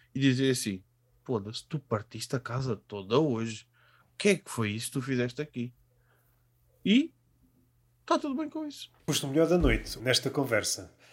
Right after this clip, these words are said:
Speaker 2: <laughs> Acho que
Speaker 1: Não, não, não, não sei.
Speaker 2: eu às vezes
Speaker 1: Foi
Speaker 2: esqueço-me
Speaker 1: trabalho
Speaker 2: de
Speaker 1: de
Speaker 2: coisas, esqueço-me de coisas que depois ficam fora da conversa.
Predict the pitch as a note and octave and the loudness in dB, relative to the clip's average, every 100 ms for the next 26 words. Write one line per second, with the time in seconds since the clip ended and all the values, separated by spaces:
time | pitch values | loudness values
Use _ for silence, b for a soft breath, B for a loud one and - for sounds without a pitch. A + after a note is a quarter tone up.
0 | b b G2+ - - B2 - - - - | b b -8 -8 -4 -4 -4 -16 -18 -14
1 | - - - - A#2 A#2 A#2 A2+ A2+ D3+ | -8 -8 -10 0 2 2 4 6 6 4
2 | G2 G2 G#2 G#2 G2+ - - C3 C3+ C#3 | 0 -6 -10 -10 -12 -14 -6 0 4 4
3 | C#3+ C#3 A#2+ E3 A#2 A2 C3+ D#3+ C#3+ D3 | 4 2 4 4 6 4 4 2 2 -2
4 | - - - - - D#3+ C3 D3 - D#3 | -4 -10 -20 -8 -2 0 0 -2 0 0
5 | D3+ D#3 - - D3 C#3 D#3+ D3 C3 D3 | 0 -4 -10 -6 -2 0 -2 -4 -4 0
6 | C3+ B2+ B2 B2+ A2+ G#2+ - G#2 | 0 -2 -4 -4 -2 -2 -4 -8